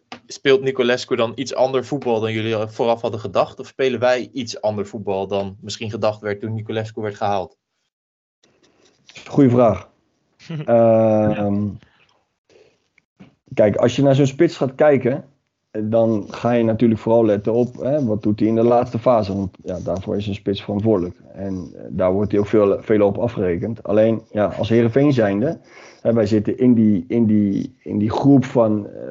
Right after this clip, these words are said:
Speaker 2: plek zes, zeven tot en met achttien. Ja, zeg het maar waar wij gaan eindigen. Het zou zevende kunnen zijn,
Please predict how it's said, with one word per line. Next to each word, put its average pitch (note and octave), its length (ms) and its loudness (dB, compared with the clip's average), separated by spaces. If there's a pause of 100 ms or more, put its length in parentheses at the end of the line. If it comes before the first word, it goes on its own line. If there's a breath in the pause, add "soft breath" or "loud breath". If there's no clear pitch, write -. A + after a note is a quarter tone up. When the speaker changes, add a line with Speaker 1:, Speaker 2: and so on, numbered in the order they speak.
(160)
Speaker 2:
plek A2+ 260 -2
zes, - 640 -4
zeven A2+ 420 2
tot A2+ 140 0
en - 60 -2
met A2 160 -2
achttien. C#3 640 -2
Ja, G#2+ 200 0
zeg C#3+ 200 -2
het C#3+ 80 0
maar A#2 160 2
waar A2 140 0
wij A2 140 -2
gaan A#2+ 140 -6
eindigen. B2+ 320 -2
Het G2 100 -8
zou A2+ 200 0
zevende B2 360 2
kunnen G#2 220 -6
zijn, A2 400 -8